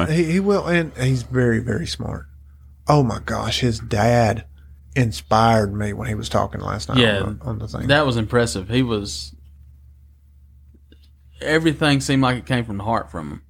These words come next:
Speaker 3: The
Speaker 2: Yeah.
Speaker 3: whole family.
Speaker 2: Very, very motivational. Very, very motivational. I enjoyed it. I really did. I listened to it. You know, eh, you brought up Devontae talking about that, man. You know, and I'm not,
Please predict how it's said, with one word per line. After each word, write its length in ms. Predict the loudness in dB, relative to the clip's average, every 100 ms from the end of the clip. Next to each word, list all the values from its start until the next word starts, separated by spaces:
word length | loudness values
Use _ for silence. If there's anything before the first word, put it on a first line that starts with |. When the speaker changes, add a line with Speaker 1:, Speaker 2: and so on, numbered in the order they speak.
| -20 -20 -16 -12 -4
Speaker 3:
The 100 | 0
Speaker 2:
Yeah. 60 | 2
Speaker 3:
whole 140 | 2
family. 400 | 0 -4 -4 -6
Speaker 2:
Very, 420 | 0 4 6 4
very 520 | 2 -4 2 4 4 2
motivational. 720 | -2 -4 -6 -8 -10 -16 -18 -20 -20 -20 -20 _ -12
Very, 480 | -2 4 6 4 2
very 260 | 0 -2 -4
motivational. 640 | -8 -8 -8 -8 -8 -12 -18 -20 -20 -20 -20 -20 -20 -6
I 180 | 2 2
enjoyed 460 | 2 -2 -2 0 -2
it. 120 | -6 -16 -16 -16 -18 -20 -4
I 80 | -2
really 340 | 0 -2 -2
did. 220 | -2 0
I 100 | 2 4
listened 380 | 4 2 -2
to 180 | 0 0
it. 120 | -2 -6 -20 -20 -20 -20 -4
You 120 | 2 4
know, 320 | 4 2 -2
eh, 100 | -4
you 240 | -2 0
brought 240 | 2 4 4
up 120 | 2
Devontae 520 | 0 0 2 0 0
talking 240 | -2 -4
about 160 | -8 -6
that, 160 | -8 -6
man. 260 | -4 -2
You 60 | -2
know, 200 | 0 2
and 100 | 2
I'm 140 | 2
not, 260 | 2 2